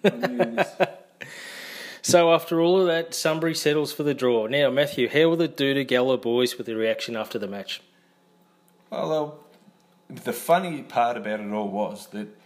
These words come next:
Speaker 1: E T asked if he, if we could swap the order so he could get his set out of the way early to get home early so he could get over to the police force.
Speaker 2: Did he now?
Speaker 1: He did.
Speaker 2: Oh, that's very interesting.
Speaker 1: And they were much obliging. They said, "Yes, no problem,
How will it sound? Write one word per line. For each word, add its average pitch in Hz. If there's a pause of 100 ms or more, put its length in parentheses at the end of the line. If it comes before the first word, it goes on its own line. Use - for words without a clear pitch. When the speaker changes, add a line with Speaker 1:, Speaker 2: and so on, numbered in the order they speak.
(380)
Speaker 1:
E 123
T 104 (480)
asked 123
if -
he, 143
if 117
we 123
could 113
swap -
the 110
order 113
so 107
he 120
could 113
get 110
his 110
set 110
out 107
of 104
the 104
way 101
early 104 (360)
to 113
get 110
home 120
early 104
so 107
he 104
could 104
get 107
over 104
to 101
the 95
police 101
force. - (240)
Speaker 2:
Did 196
he 131
now? 95 (220)
Speaker 1:
He 160
did. 185
Speaker 2:
Oh, 147
that's 123
very 135
interesting. 131
Speaker 1:
And 180
they 156
were 135
much 143
obliging. 123
They 107
said, 107
"Yes, 131
no 113
problem, 104